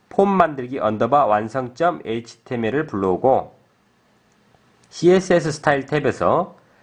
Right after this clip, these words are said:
New 씨에스에스 룰 아이콘을 클릭하여 셀렉터 타입을 클래스, 네임은 점 필드,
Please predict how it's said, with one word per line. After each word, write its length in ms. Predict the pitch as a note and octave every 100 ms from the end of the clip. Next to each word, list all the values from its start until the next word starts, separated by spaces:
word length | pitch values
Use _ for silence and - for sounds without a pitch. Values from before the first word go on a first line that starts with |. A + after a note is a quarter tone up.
| _ _
New 280 | A2+ D3+ F#3+
씨에스에스 600 | F#3 F#3 F3+ F3 D#3 D#3+
룰 260 | B2+ D#3+ D#3+
아이콘을 440 | C#3 - C3 A#2
클릭하여 680 | - A2+ - E2 F#2 E3+ G3+ _ _ _ _ _ _
셀렉터 500 | _ C#3 E3 E3+ G3
타입을 380 | F3+ D3+ C#3 E3
클래스, 480 | E3 C3 F#2+ - _ _ _ _ _ _ -
네임은 540 | A2+ B2+ D#3 F3 -
점 280 | F3+ F#3 F3+
필드, 400 | D#3+ A#2+ F2